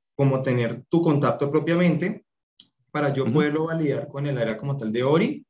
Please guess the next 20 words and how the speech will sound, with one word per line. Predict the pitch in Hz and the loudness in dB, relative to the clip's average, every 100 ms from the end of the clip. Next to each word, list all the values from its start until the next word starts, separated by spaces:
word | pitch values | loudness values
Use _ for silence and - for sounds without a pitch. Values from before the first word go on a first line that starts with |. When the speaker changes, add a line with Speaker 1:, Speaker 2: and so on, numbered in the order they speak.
| _ - | _ -6
Speaker 1:
de | 120 | -4
la | 120 | -4
entidad, | 113 113 120 - | -2 0 0 0
para | 170 170 | -2 -2
poder, | 139 120 110 131 139 | 0 0 0 -2 -2
eh, | 123 120 113 113 | 0 0 -2 -4
si | 120 | -4
ya | 110 110 113 113 - _ _ _ - | 0 2 2 -2 -12 _ _ _ -2
hay | 139 151 | 2 6
una | 156 160 | 6 6
fecha | 170 170 160 | 4 4 4
próxima, | 175 175 208 214 | 4 4 2 2
pues, | 208 175 | 0 -2
poderte | 147 120 117 - 143 143 - | 0 0 0 0 0 0 -6
indicar | 135 127 123 113 107 | -6 -6 -4 -4 -2
cómo | 123 120 | -2 -2
es | 123 | -2
el | 131 131 | -4 -4
trámite | 131 127 127 131 | -2 -2 -4 -6
posterior. | 135 120 104 104 101 | -8 -10 -6 -4 -4